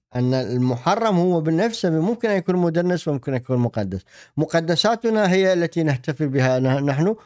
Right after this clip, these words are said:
وهي الثابت الأساسي لديننا. كل ما عدا هو مدنسات. فبالتالي نحن ننتهك محرمات الآخرين باسم المحرم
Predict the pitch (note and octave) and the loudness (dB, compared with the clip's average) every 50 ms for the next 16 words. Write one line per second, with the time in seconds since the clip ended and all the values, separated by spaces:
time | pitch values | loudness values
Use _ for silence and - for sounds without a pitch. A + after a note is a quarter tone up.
0 | _ _ - C3+ C3 D#3 F3 F#3 D#3+ - - F3 F3 E3+ D3+ C3 D3+ C#3 C3 A#2+ | _ _ -4 -2 0 2 2 0 -2 0 0 0 0 0 -2 -2 -4 -2 -2 -2
1 | A#2 C#3 C#3 A#2+ - C3 A#2+ A#2+ A2 G#2+ G#2+ G#2 G2 F#2 F2+ F2+ - _ _ _ | 0 -2 -2 -2 -2 -4 -4 -4 -2 -2 -2 -4 -4 -6 -8 -10 -12 _ _ _
2 | _ _ _ - A#3 C4+ C4+ C4 A#3+ A#3 G#3+ G#3 G3 G3 F3+ F3+ F#3 F3+ F3 E3+ | _ _ _ -2 0 0 2 2 2 2 0 2 0 2 2 2 2 2 2 2
3 | E3 D#3 D3 D3 C#3+ C#3+ C#3 B2+ - - A#2 F#2+ F2 - _ - _ _ _ _ | 2 2 2 2 2 2 0 -2 -2 -2 -2 -4 -4 -6 _ -20 _ _ _ _
4 | - C#3+ D3 D#3+ D#3+ - - G#3 A#3 G#3 E3+ D3+ E3 G3 G#3 - _ _ _ _ | -2 -2 0 -2 -2 -2 0 0 2 2 0 0 0 -2 -4 -6 _ _ _ _
5 | _ - C3 C#3+ D#3 D3 D#3 D#3 D#3 D#3 D#3 D3+ D3+ C#3+ - - - A3 A3+ A3+ | _ -4 -2 -2 -2 0 0 0 2 2 2 2 0 0 -2 -2 -4 -2 0 0
6 | A3+ G3+ - F#3 F3 D#3 D3 D3+ D3 C#3+ C#3+ C#3 C#3 C3+ B2 - C3+ C3 B2+ A#2+ | 0 -2 -2 -4 -4 -2 -2 0 0 0 0 0 0 -2 -2 -2 -2 0 0 -2
7 | - C3 B2+ B2+ C3 C3 C3+ B2 - _ _ _ _ - A#2 C#3 E3 F3+ E3 - | -2 -2 0 0 0 0 -2 -2 -6 _ _ _ _ -4 -2 -2 0 0 -2 -4
8 | - D#3+ D#3+ E3 - - _ - C3+ C3 C3 C3 B2 - C3+ C3+ B2+ C3 B2+ B2 | -2 -2 -2 -2 -4 -6 _ -4 -2 0 0 0 0 0 -2 -2 0 0 -2 -2
9 | B2 | -2